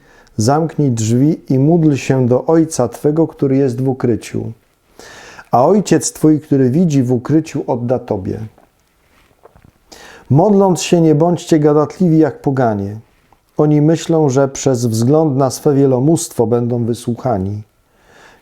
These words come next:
Nie bądźcie podobni do nich, albowiem wie Ojciec Wasz, czego wam potrzeba, zanim jeszcze Go poprosicie.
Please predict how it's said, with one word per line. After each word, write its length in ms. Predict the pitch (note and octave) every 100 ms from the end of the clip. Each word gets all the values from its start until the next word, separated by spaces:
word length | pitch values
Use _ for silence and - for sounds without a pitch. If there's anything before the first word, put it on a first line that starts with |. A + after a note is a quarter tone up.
| B2
Nie 160 | B2+
bądźcie 440 | C3+ E3+ F3 - D#3+
podobni 500 | C#3 D3 C3+ B2+ B2
do 160 | A#2+
nich, 420 | G#2 G#2 - - _ _ _ _ _ _
albowiem 600 | B2+ C3+ D3+ C#3+ C#3+ C3
wie 280 | A#2+ E3 F3+
Ojciec 540 | D#3 F3+ - C#3 A#2
Wasz, 400 | A#2 C3+ D#3 -
czego 300 | - D3 D3
wam 240 | B2+ C3 B2
potrzeba, 760 | - A#2+ - D#3 C#3+ C3+ C3+ _ _ _ -
zanim 440 | A2+ E3 E3 C#3+
jeszcze 380 | C3 C3 - A#2+
Go 280 | A2 A#2+ A#2 - -
poprosicie. 720 | B2 B2 A2 - G#2 - G#2